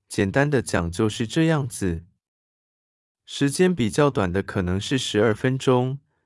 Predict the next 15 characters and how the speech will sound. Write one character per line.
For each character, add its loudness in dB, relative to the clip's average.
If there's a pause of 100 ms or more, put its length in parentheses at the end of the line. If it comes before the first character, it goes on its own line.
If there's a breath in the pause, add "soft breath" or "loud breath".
(120)
时 -2
间 2
比 0
较 4
长 -2
的 4
就 2
甚 0
至 0
可 -4
能 -4
是 -4
一 0
小 0
时。 -4